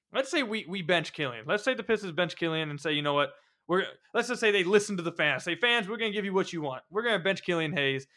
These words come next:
and we're gonna start Cade Cunningham." Who is this, who is this shooting guard that you guys are starting that automatically, like, provides be-,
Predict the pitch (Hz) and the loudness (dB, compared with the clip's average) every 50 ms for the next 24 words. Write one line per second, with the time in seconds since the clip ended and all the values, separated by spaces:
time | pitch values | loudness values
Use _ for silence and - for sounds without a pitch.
0 | _ _ - 160 185 185 160 - 202 190 170 - - 165 156 135 160 143 135 127 | _ _ -2 0 0 0 2 2 2 2 2 2 0 -2 0 0 -2 -2 -2 -4
1 | 123 117 110 104 - _ _ _ _ _ _ _ _ _ _ _ 240 285 311 302 | -6 -8 -10 -12 -14 _ _ _ _ _ _ _ _ _ _ _ 4 6 6 6
2 | 233 202 240 247 226 - - - 180 214 262 269 202 202 233 196 - - 226 214 | 4 4 4 4 4 2 0 -2 0 2 2 0 2 2 0 0 0 0 0 2
3 | 202 190 180 185 170 170 156 151 170 185 175 170 156 156 151 147 - 180 160 156 | 2 4 6 6 6 6 4 0 -2 2 4 4 4 2 -2 -2 2 4 6 6
4 | 151 143 139 135 135 143 120 147 156 151 147 151 147 143 139 139 147 135 135 131 | 6 4 0 0 0 0 4 6 6 6 6 4 2 0 0 -2 -2 -2 -2 -2
5 | 131 - 143 135 139 135 135 131 135 135 131 | -2 -6 -2 2 2 2 2 2 0 -2 -2